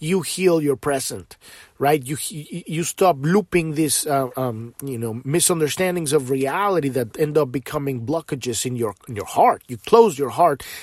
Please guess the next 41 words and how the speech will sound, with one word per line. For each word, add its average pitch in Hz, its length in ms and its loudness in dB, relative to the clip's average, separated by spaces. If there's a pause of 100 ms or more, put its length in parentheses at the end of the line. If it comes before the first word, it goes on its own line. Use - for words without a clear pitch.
And 156 120 -2
so 180 160 4
if 147 120 0
you, 196 120 0
if 165 80 -2
your 151 160 0
heart 208 280 4
is 170 140 0
closed, 220 460 6
then 185 120 4
you 180 140 -4
do, 180 140 -4
you 165 140 -10
cannot 269 340 -2
really 233 200 0
connect 170 460 -2
with 165 160 0
people. - 260 -4
Your 160 140 2
relationships 147 760 0
are 139 100 -2
not 156 260 -6
really 147 260 -2
relationships. 110 720 -6
They're 139 160 0
acquaintances. - 880 -8 (600)
So - 260 2 (320)
in 160 140 0
order 185 220 6
for 180 180 4
your 170 160 4
relationships 151 720 2
to 139 80 -4
be 131 160 -2
real, 147 300 2
you 120 100 -2
have 143 420 -8
to 127 160 0
open 117 240 -8
your 98 140 -14
heart. 117 340 -6